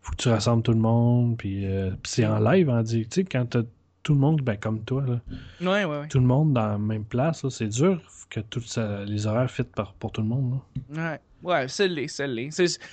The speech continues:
Speaker 2: sais, tu commences à te créer une base de données de personnes avec qui tu voudrais f-, enregistrer. Là, les gens commencent à être habitués. Fait que quand tu leur lances une invitation, tout ça, ils savent dans quoi ils embarquent.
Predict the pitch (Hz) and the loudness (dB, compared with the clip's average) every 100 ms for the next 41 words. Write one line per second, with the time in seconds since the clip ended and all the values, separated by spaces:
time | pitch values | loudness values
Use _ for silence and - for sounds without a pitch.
0 | - - - 220 208 - 196 196 196 - | -20 -20 -6 -2 -2 0 2 4 0 -4
1 | - 190 185 175 180 170 156 156 160 139 | -4 -4 0 0 0 -2 -6 -8 -8 -10
2 | - 165 147 135 160 160 147 135 139 - | -10 -10 -10 -12 -12 -10 -6 -6 -6 -6
3 | 151 147 135 131 - 143 175 165 143 131 | -4 -4 -6 -8 -6 -2 0 0 -2 -2
4 | 151 151 151 147 139 143 131 - 123 170 | -4 -4 -2 -2 -2 -2 -4 -2 0 2
5 | 156 - 135 131 147 131 135 143 151 - | 0 -4 -4 0 2 2 2 2 0 -2
6 | 139 131 - 131 117 - 143 - 160 139 | -2 -2 0 2 2 0 -4 -4 -4 -2
7 | - 143 139 117 143 135 120 113 117 214 | 0 0 0 -2 -2 -2 0 0 -2 -2